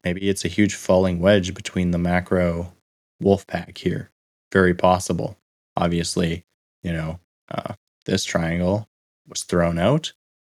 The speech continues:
didn't play out, but a falling wedge in this, this point on this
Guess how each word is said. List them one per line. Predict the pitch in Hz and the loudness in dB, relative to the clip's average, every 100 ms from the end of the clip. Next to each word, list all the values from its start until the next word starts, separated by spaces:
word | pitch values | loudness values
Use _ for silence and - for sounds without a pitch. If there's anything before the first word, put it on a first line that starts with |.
| - | 0
didn't | 87 85 | 0 0
play | - 87 85 | -2 -2 2
out, | 104 147 151 - | 2 2 -2 -6
but | 90 87 90 - | -4 0 0 0
a | 90 85 - - | 0 -2 -6 -6
falling | 90 95 95 | -4 -2 0
wedge | 90 117 151 - | 4 4 2 -2
in | 98 | -2
this, | 98 104 - _ _ | -2 -2 -8 _ _
this | 98 | -12
point | - 107 131 - | -4 0 0 -2
on | - 95 110 107 | 0 2 2 0
this | 107 - | -2 -6